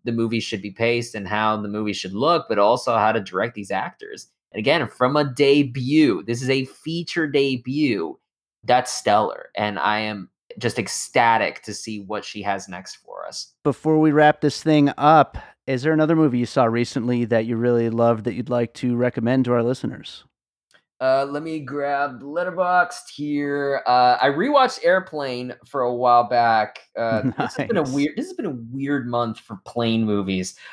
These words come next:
Speaker 1: Oh, I saw Top Gun for the very, very first time the other day.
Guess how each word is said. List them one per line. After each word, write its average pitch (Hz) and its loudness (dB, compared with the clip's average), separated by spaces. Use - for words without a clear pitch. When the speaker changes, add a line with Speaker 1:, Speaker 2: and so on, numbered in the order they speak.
Speaker 1:
Oh, 208 6
I 156 6
saw 208 2
Top 190 2
Gun 104 0
for 139 -6
the 131 -6
very, 151 0
very 165 -2
first 143 -4
time 131 -2
the 110 -4
other 104 0
day. 85 -4